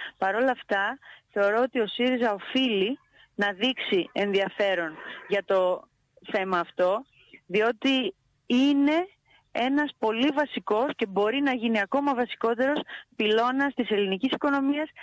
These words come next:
της Κεντρικής Μακεδονίας συγκεκριμένα, έτσι, αλλά και της, ε, δικής μας, ε, περιοχής εδώ πάνω, του Κιλκής και τα λοιπά. Ε, δεν δώσαμε όση βαρύτητα θα έπρεπε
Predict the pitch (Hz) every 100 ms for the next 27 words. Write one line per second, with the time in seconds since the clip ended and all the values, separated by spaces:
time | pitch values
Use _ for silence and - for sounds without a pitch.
0 | - - 196 220 190 190 247 294 - -
1 | _ - 214 220 202 202 208 208 180 -
2 | - _ _ - 196 196 190 190 190 208
3 | 254 349 - - - - 233 277 - 370
4 | 359 381 - 277 269 269 - 247 226 220
5 | 214 208 196 190 185 - 202 - 240 247
6 | 233 220 - 202 190 185 180 196 185 175
7 | 226 208 185 - 185 196 202 180 185 156
8 | 156 185 196 - 180 160 156 160 147 -
9 | - - _ - - 196 196 190 185 185
10 | - - 190 269 277 302 254 202 185 180
11 | 175 170 170 170 175 - 165 165 165 -